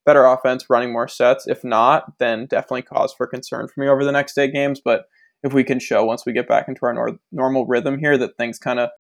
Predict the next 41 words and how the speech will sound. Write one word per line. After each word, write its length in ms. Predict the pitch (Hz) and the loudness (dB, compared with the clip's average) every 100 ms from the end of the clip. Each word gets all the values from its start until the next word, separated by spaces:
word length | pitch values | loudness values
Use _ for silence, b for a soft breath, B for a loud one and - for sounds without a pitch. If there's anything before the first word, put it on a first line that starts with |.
| _ | _
level 220 | 143 147 | 2 4
out 180 | 135 127 | 4 4
for 120 | - | 4
us 120 | 131 135 | 2 2
and 100 | 127 | -4
we 80 | |
don't 200 | 123 120 | -2 -2
see 120 | - 123 | -2 -4
as 100 | 127 | -4
many 180 | 123 | -4
of 80 | 123 | -2
those 180 | 123 120 | -2 -4
kind 200 | - 117 | -8 -8
of 60 | - | -4
hero 220 | 123 113 | 0 0
shots, 440 | - 110 113 - | 2 2 2 -2
then 240 | 117 120 170 170 | -10 -10 -12 -12
that's 380 | - - - - | -10 -10 -14 -20
something 320 | - 127 131 113 | -14 -12 -6 -2
I'll 80 | |
be 120 | 107 - | -2 -4
looking 260 | - 131 | -6 -6
for 180 | - 131 | -2 0
in 60 | 131 | 0
the 60 | |
next 360 | 127 131 - - | -2 -4 -10 -8
two 200 | - 135 | 0 2
games 360 | 120 120 127 135 | 2 -2 -2 -4
as 120 | 127 | -4
we 100 | 127 | -6
kinda 340 | - 117 107 - - | -6 -8 -10 -12 -4
get 160 | 127 | -2
back 260 | - - - | 2 2 0
into 200 | 131 131 | -4 -4
our 80 | 123 | -2
normal 300 | 120 127 131 | -4 -2 -2
routine 500 | 131 131 127 123 - | -2 -4 -6 -6 -4
after 300 | 87 - - | -6 -6 -8
this 160 | - | -12
covid 320 | - 58 - - | -6 -4 -4 -8
stuff. 300 | - 135 | -2 -2